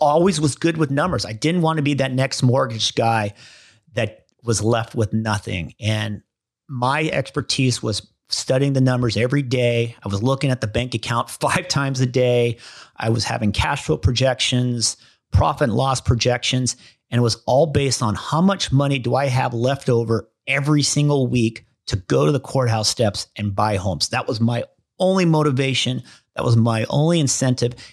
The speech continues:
And I was laser focused on that instead of reinvesting it back into the business.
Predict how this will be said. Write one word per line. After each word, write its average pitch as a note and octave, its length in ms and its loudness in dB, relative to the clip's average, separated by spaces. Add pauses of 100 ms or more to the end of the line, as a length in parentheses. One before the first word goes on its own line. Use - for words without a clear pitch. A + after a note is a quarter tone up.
And - 60 -6
I A2+ 40 -2
was G#2+ 160 -2
laser C#3 520 2
focused C3+ 480 -2
on A#2 180 -2
that A2+ 260 -2 (200)
instead A#2 340 0
of G#2+ 80 -2
reinvesting A2+ 720 0
it G2+ 120 -6
back F#2+ 280 -4
into G2 100 -6
the D#2 80 -12
business. D#2+ 640 -8